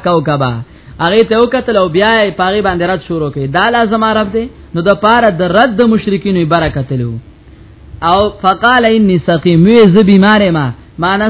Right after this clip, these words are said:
څه؟ عن عقیدتکم، ستاسو د عقیدې نه بیمار یم، یعنی بیزار یم. یا بله معنا فنظر نظرة فی النجوم، د پاره د ایهام او د اعتماد د خلکو. نو دا توریه عملیه شوه،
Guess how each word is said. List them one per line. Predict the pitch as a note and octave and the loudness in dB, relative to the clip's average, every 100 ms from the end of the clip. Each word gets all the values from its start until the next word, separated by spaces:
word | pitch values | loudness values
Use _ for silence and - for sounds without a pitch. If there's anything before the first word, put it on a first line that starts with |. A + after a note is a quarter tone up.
| - | -2
څه؟ | B3 C4 F3 - - | 0 2 0 -4 -4
عن | C#3+ F3 A3 | 2 4 4
عقیدتکم، | G3+ F3 D3 F3+ D3+ C#3 C3 C3 B2 | 2 2 0 0 2 0 -2 0 -2
ستاسو | - G3+ A#3+ G3+ | 0 2 2 2
د | G3 | 0
عقیدې | F3+ F3+ F#3+ F#3 A3+ | 0 -2 -4 -4 -2
نه | F#3+ | -4
بیمار | D#3 F3+ G#3+ A3+ | -4 -4 0 0
یم، | G3 | 0
یعنی | E3 D3+ | -2 -2
بیزار | C#3+ D3+ B2 C3 | -2 -2 -2 -6
یم. | B2 A#2 A2+ A2+ - - - - - - - - - - - - | -6 -8 -10 -12 -18 -20 -20 -20 -20 -20 -20 -20 -20 -20 -10 0
یا | E3 G3+ G3+ | 2 4 4
بله | B3+ A#3+ G3 | 4 4 4
معنا | G#3 A3+ - | 4 2 2
فنظر | F#3+ F#3+ G3 A3 A3+ | 2 2 2 2 0
نظرة | G3+ A3+ A#3 A3 F#3 E3+ C#3+ | 0 -2 -2 -2 -4 -8 -4
فی | |
النجوم، | E3 D#3 C#3 D3+ B2+ A#2 A#2 - - - - - - - - - - - D#3 | -4 -4 -4 -4 -4 -4 -10 -18 -20 -20 -20 -20 -20 -20 -20 -20 -16 -4 0
د | F3+ | 2
پاره | G3+ A#3+ B3+ | 2 2 2
د | G3 G3 F#3+ | 2 0 0
ایهام | F#3 E3 F3 A3+ B3 | -2 0 2 2 2
او | F#3+ F#3 | 2 2
د | F3 | 4
اعتماد | E3+ E3+ F3+ F#3 F#3 D3+ | 2 2 2 2 2 0
د | D3 | 0
خلکو. | D3 C#3 B2+ A#2+ A#2 B2 - - - - - - | 0 -2 -2 -4 -6 -12 -18 -20 -20 -20 -20 -10
نو | D#3+ | -6
دا | E3+ A3+ A3+ | 0 0 2
توریه | G#3 G3+ G3+ A#3+ A3 | 2 4 4 4 6
عملیه | F3+ F3+ F3 F3 F3+ | 6 4 4 6 4
شوه، | - C#3+ B2 | 2 -2 -2